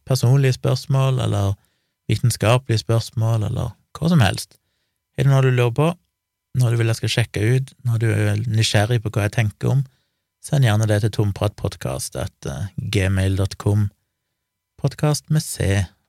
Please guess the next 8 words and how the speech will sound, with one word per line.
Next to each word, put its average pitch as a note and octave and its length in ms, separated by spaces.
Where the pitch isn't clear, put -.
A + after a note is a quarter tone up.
altså. - 280
Og E3 160
så C3 720
er A2 320
jeg, G2+ 380
eh, G2 300
vel, - 340
eh, - 180